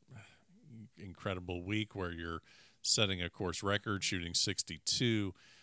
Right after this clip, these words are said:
and, and winning medalist, winning the championship. And, uh, obviously it, it helps you with confidence. It helps you with your, your rankings heading into, uh,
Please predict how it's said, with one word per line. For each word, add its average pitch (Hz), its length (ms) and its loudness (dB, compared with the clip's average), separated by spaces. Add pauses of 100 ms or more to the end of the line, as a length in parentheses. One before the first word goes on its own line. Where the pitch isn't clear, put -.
(200)
and, 87 360 -6
and 85 200 -6
winning 101 320 2
medalist, 95 540 0
winning 98 360 -2
the 90 80 -6
championship. 95 840 -2 (560)
And, 90 480 -2
uh, 87 120 -8 (100)
obviously 98 580 2
it, 101 100 -2
it 117 140 -8
helps 95 320 0
you 98 140 -2
with 92 340 -4 (260)
confidence. 117 600 0
It 87 100 -4
helps - 320 -2
you 92 120 -2
with 92 260 -2
your, 90 260 -2
your 101 140 -4
rankings 110 640 2
heading 92 300 -2
into, 87 600 -2
uh, 87 180 -2